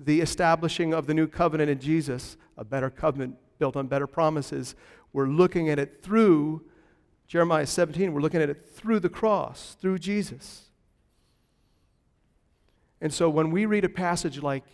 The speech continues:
John chapter four, where Jesus meets a woman at the well,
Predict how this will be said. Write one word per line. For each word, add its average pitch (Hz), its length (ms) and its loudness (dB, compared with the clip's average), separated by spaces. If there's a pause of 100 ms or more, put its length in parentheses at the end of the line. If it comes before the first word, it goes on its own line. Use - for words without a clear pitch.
(220)
John 151 480 -2
chapter 127 480 -8
four, 110 440 -12 (1400)
where 135 140 0
Jesus 147 460 -2
meets 156 280 0
a 135 80 -2
woman 160 500 0
at 139 220 -6
the 139 80 -6
well, 123 420 -6